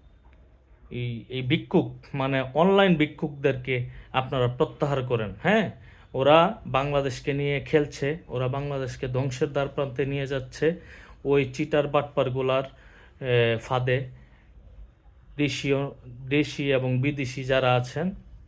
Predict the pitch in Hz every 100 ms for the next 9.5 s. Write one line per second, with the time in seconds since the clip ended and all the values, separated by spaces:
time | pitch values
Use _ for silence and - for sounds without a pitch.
0 | - 123 127 123 123 131 127 127 127 127
1 | 165 - - - 120 120 127 123 123 151
2 | 156 - 131 127 123 120 107 98 - -
3 | - 131 127 131 127 123 123 127 123 131
4 | 131 127 160 - - - - - 123 127
5 | 127 120 135 123 120 127 127 135 135 139
6 | 160 - - - - 123 120 120 123 127
7 | 131 139 139 127 131 165 - - - -
8 | 117 123 123 127 127 123 120 117 131 135
9 | 135 139 143 143